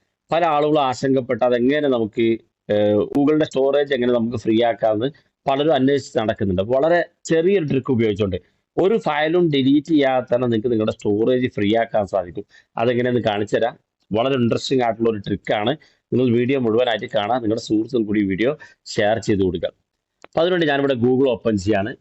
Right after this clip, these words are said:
Google ഓപ്പൺ ചെയ്ത് ഇവിടെ ഡാഷ്ബോർഡ് എന്ന് ഇതുപോലെ ടൈപ്പ് ചെയ്ത് കൊടുക്കുക. ഇവിടെ മുകൾ Google ഡാഷ്ബോർഡ് എന്ന് മുകളിൽ കാണാൻ സാധിക്കും. അത് ക്ലിക്ക് ചെയ്ത് കൊടുക്കുക.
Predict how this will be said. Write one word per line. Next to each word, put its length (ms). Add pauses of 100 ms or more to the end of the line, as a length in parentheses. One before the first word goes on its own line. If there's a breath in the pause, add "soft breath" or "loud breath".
(140)
Google 260
ഓപ്പൺ 260
ചെയ്ത് 300 (420)
ഇവിടെ 220 (680)
ഡാഷ്ബോർഡ് 720
എന്ന് 120
ഇതുപോലെ 300
ടൈപ്പ് 340
ചെയ്ത് 140
കൊടുക്കുക. 340 (160)
ഇവിടെ 160
മുകൾ 280 (440)
Google 320 (120)
ഡാഷ്ബോർഡ് 480
എന്ന് 120
മുകളിൽ 360
കാണാൻ 220
സാധിക്കും. 420 (120)
അത് 200 (140)
ക്ലിക്ക് 320
ചെയ്ത് 180
കൊടുക്കുക. 360